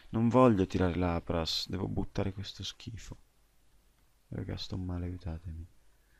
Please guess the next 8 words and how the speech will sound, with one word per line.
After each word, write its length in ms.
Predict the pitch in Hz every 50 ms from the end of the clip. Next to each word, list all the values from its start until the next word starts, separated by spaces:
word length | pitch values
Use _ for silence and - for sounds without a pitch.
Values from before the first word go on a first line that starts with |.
| - - - _ _ _ _ _
Io 140 | - - 95 92
no, 100 | 92 92
non 200 | 95 95 92 92
possono, 720 | 90 - 95 90 87 - - - 85 82 - - - - - -
non 180 | 95 95 98 92
possono 720 | - 110 107 - - - - 85 80 80 80 - - - - _ - - - _ - - - - - _ -
deludermi 720 | - 90 85 85 82 82 85 82 80 82 80 80 82 78 73
così, 420 | - - 82 73 82 80 78 -